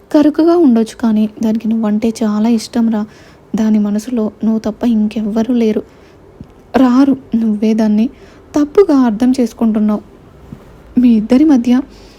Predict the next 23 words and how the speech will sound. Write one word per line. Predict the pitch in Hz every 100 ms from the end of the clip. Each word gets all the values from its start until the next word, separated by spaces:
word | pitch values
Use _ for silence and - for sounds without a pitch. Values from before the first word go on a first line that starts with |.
| - -
ఏం | 254 330
జరిగిందో | 349 277 233 226
నాకు | 285 233
తెలియదు, | 220 220 208 - -
కానీ | - 226 208
అది | 214
ప్రేమించేది, | 214 214 208 214 226 220 214
పెళ్లి | 214 220 233 233
చేసుకునేది | 226 - 214 208
మాత్రం | 202 208 233 - 240 - - - - - -
నిన్నేరా" | 262 269 285 233 214 214 -
అని | 220 208
అంటుంది. | 208 208 208 208 - - - - - -
సత్య, | 262 233 240 - - 240
"నాకు | 294 349
కూడా | 320 285
అదంటే | 240 226 247 233
చాలా | 214 220
ఇష్టం | 220 - 226
అత్త, | 214 208 226 -
అందుకే | 220 214 220
అది | 208
నాతో | 202 208 208 214